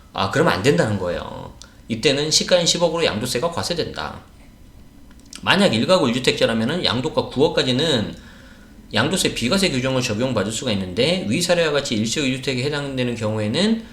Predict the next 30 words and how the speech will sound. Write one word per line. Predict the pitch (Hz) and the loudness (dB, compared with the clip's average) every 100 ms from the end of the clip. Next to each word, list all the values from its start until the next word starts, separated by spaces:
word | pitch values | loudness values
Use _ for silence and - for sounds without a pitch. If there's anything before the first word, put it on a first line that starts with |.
| - - - | -20 -20 -8
동일 | 120 135 165 | -2 0 0
세대원에게 | 170 160 147 143 135 | 0 0 0 0 2
양도하면 | 85 104 110 117 151 170 | 2 2 0 0 -2 -2
비과세가 | 120 135 131 127 | 0 0 0 -2
적용되지 | 117 107 120 117 117 | -2 -2 -2 -2 -2
않으므로 | 98 104 104 156 180 | -2 -2 0 -2 -4
주의해야 | - 107 131 120 131 | -4 -2 0 0 -2
한다. | 92 76 71 - - - - 123 | -4 -6 -8 -10 -20 -20 -8 2
요 | 170 | 4
말은 | 240 196 | 4 4
무슨 | 113 170 | 2 2
말이냐면, | 165 147 131 131 123 107 - - - - | 2 2 2 2 2 -2 -10 -20 -18 -8
어차피 | - 170 165 139 113 - - | -2 -2 2 2 2 -2 2
다른 | 233 254 | 4 4
세대에서 | 226 214 170 156 147 | 4 4 4 2 2
다른 | 196 233 | 2 2
세대로 | 214 208 185 160 | 2 2 4 4
갈 | 123 117 | 2 2
때 | 139 127 123 113 110 | 2 4 6 4 2
비과세가 | 131 147 147 127 117 | 2 2 2 2 2
돼야지 | 110 110 107 98 | 2 2 0 -2
이게 | 98 98 - | 0 -2 -2
되는 | 113 117 | -2 0
건데, | 95 95 120 98 - - - - - - | 0 2 2 2 -4 -14 -20 -20 -20 -8
같은 | - - 226 | -6 2 4
세대에서 | 226 190 160 147 120 110 | 4 4 2 4 4 4
이거 | 120 127 | 0 -2
주거니 | - 135 147 | 0 2 4
받거니 | 113 104 123 | 2 2 0
하면은 | 123 120 110 107 | 0 0 -2 -2